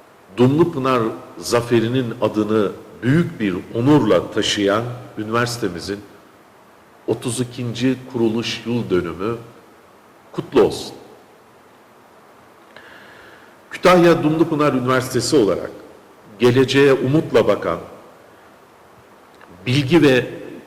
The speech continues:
teknolojiyle donanmış, bütün dünyaya kucak açan, milli bilince sahip nesiller yetiştirmeye,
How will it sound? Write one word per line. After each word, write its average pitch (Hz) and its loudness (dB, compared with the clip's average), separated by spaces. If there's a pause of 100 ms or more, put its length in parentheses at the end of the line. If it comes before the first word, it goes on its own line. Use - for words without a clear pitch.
(160)
teknolojiyle 113 2
donanmış, 98 -2 (3500)
bütün 151 0 (540)
dünyaya 113 2 (1040)
kucak 117 0
açan, 82 -4 (840)
milli 143 0
bilince 98 -4 (160)
sahip 98 -2 (420)
nesiller 110 -2
yetiştirmeye, 92 -6